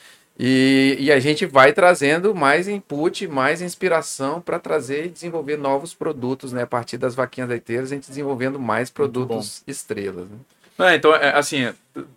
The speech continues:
Speaker 2: não sei se todo mundo conseguiu captar, né? Mas é uma verdadeira aula de, é, desenvolvimento de produto, é, entender a importância, sim, da pesquisa, esse negócio de, "Ah, não, tive uma ideia aqui, agora vou criar uma empresa." Não, pera lá.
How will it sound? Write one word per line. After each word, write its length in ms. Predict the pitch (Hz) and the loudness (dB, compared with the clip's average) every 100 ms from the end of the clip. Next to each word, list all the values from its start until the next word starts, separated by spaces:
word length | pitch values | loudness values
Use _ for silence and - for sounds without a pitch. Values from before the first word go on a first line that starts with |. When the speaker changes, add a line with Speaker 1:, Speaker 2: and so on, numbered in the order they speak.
| _ _ | _ _
Speaker 2:
não 80 | 131 | -12
sei 100 | 127 | -8
se 120 | 131 | -6
todo 180 | - 147 | -4 -4
mundo 160 | 147 143 | -6 -6
conseguiu 320 | 143 135 135 | -6 -6 -4
captar, 400 | 139 135 139 143 | -2 0 4 4
né? 80 | 147 | 2
Mas 220 | 139 127 | -2 -2
é 100 | 123 | -2
uma 180 | 131 131 | 0 0
verdadeira 440 | 135 135 135 143 | 0 0 2 6
aula 280 | 147 139 131 | 8 8 4
de, 280 | 123 127 120 _ _ - | -2 -6 -8 _ _ -4
é, 140 | 113 | -4
desenvolvimento 840 | - 117 143 156 156 147 143 170 - | -4 -6 -4 2 4 2 -2 -4 -6
de 100 | 160 | -14
produto, 600 | - 151 135 143 165 - _ _ _ | -2 -2 0 -4 -4 -8 _ _ _
é, 120 | 120 120 | -6 -4
entender 380 | 139 147 139 165 | -2 -2 0 0
a 40 | |
importância, 460 | 180 170 165 160 - | -2 -6 -4 -4 -2
sim, 280 | - 170 | -2 -2
da 100 | 170 | 0
pesquisa, 560 | 160 151 - - 143 147 | 0 0 -4 -6 -8 -4
esse 100 | 135 | -4
negócio 320 | 139 131 131 | -2 0 0
de, 80 | 139 | 4
"Ah, 140 | 156 | 4
não, 100 | 160 | 4
tive 220 | 143 143 147 | 0 -6 -8
uma 100 | 147 | 0
ideia 240 | 139 139 | 4 4
aqui, 160 | 135 147 | 2 0
agora 220 | 139 147 | 2 0
vou 100 | 139 | 0
criar 140 | 143 | 0
uma 60 | 143 | 0
empresa." 280 | 139 151 160 | 0 -4 -2
Não, 140 | 226 | -2
pera 240 | - 220 | 2 6
lá. 320 | 185 185 160 | 10 10 8